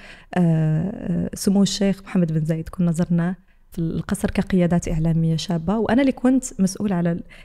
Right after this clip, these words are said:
يعني أنا اللي غادي نقدم الفيديو للمنصة. فقدمت كل شيء، وكل شيء سالة، و-، وكل شيء الناس صفقوا، وشوية مشيت بيني وبين نفسي كنقول: "إحسان، ماذا حدث؟ ما-، إ-، إ-، شكون هذه؟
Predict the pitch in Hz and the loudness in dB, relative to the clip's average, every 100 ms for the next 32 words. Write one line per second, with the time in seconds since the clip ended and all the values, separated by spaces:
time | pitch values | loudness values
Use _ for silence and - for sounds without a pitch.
0 | - 185 185 - 247 294 254 240 240 220 | -2 4 4 4 4 6 6 6 6 2
1 | 190 208 185 196 180 180 175 165 160 - | 2 4 6 4 4 4 4 2 0 -8
2 | 208 - - - - - - - - 185 | -18 -14 -10 -10 -10 -12 -14 -12 2 4
3 | 165 151 151 170 - - - 180 196 220 | 6 4 2 -2 -8 -10 -2 2 4 2
4 | - - 185 - 190 196 185 - 220 - | 2 0 0 0 0 0 0 -4 -8 -4
5 | 190 - 180 160 175 220 - 180 170 165 | -6 -2 0 2 0 -4 0 2 4 4
6 | 165 160 170 - - - 208 - 202 196 | 2 0 -4 -6 -8 -2 -2 0 2 2
7 | 190 - - - - 202 185 185 - - | 0 -4 -6 -8 -4 -2 0 -2 -8 -20
8 | - - - - - - 170 196 240 226 | -20 -20 -20 -20 -12 -6 -2 0 2 2
9 | 180 - 214 - 175 196 202 175 175 180 | 0 0 -2 -2 -2 0 0 0 0 -2
10 | - 202 175 - 214 - - 208 190 180 | -4 -8 -8 -8 -6 -2 4 6 6 6
11 | 175 - 160 165 - _ _ - - _ | 4 0 -4 -4 -10 _ _ -20 -20 _
12 | _ _ _ - - - - - - 233 | _ _ _ -8 -8 -6 -8 -10 -10 -10
13 | - - - 285 190 208 185 156 | -8 -8 2 6 8 6 4 2